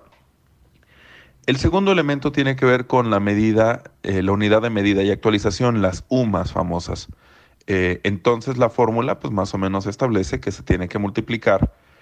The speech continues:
la cantidad de personas que existen inscritas en el padrón electoral por, eh, la uma y a su vez por un factor multiplicador, y esto genera la cantidad de dinero que van a recibir los partidos políticos, que ya después se distribuirá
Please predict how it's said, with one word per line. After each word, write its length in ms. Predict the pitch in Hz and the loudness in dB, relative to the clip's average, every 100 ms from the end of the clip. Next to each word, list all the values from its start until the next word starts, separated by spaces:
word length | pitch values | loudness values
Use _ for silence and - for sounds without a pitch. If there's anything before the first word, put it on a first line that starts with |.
| _ | _
la 160 | - 95 | -4 -2
cantidad 460 | 98 95 101 113 | -2 0 2 4
de 80 | 156 | 2
personas 520 | - 131 - 110 110 | -2 -4 -2 0 -2
que 100 | - | -4
existen 380 | - - 95 107 | -10 -10 -8 -6
inscritas 540 | 95 - 98 - 87 90 | -6 -4 -4 -4 -6 -8
en 100 | 87 | -6
el 80 | |
padrón 340 | 85 85 90 92 | -2 0 0 -2
electoral 560 | 95 98 123 117 123 - _ _ _ _ _ | -4 0 2 2 0 -10 _ _ _ _ _
por, 500 | 139 135 131 131 - - | 2 2 2 -4 -14 -6
eh, 240 | 92 90 | -4 -2
la 160 | 90 95 | 2 2
uma 400 | 120 127 127 127 | 0 0 0 0
y 120 | 101 | -2
a 60 | 95 | -4
su 200 | - 98 | -4 -2
vez 320 | 101 107 - | 0 0 -2
por 220 | - 98 | -8 -8
un 140 | 95 92 | -6 -8
factor 360 | 92 - 90 | -10 -8 -8
multiplicador, 760 | 92 87 - 107 117 110 107 - _ _ - | -8 -10 -10 -4 0 2 0 -4 _ _ -8
y 100 | - | -4
esto 200 | 110 131 | -2 -2
genera 440 | - 104 101 104 - | -4 -2 0 0 -2
la 220 | 92 92 | -6 -6
cantidad 580 | 95 92 87 92 92 92 | -6 -6 -2 0 0 0
de 580 | 92 95 92 92 92 90 | -8 -6 -4 -4 -6 -4
dinero 380 | 95 98 104 101 | -4 0 0 0
que 80 | 95 | -2
van 180 | 95 | 0
a 60 | 98 | 0
recibir 280 | 95 95 90 | -2 -4 -6
los 120 | 90 | -6
partidos 400 | - 87 92 90 | -6 -6 -6 -6
políticos, 540 | - 110 110 127 165 - | -4 -2 -2 -2 -6 -4
que 100 | 120 | 0
ya 100 | 104 | -2
después 340 | - 107 98 | -2 -2 -2
se 120 | - | -2
distribuirá 760 | 98 90 - 90 92 95 95 | -4 -4 -6 -4 0 0 0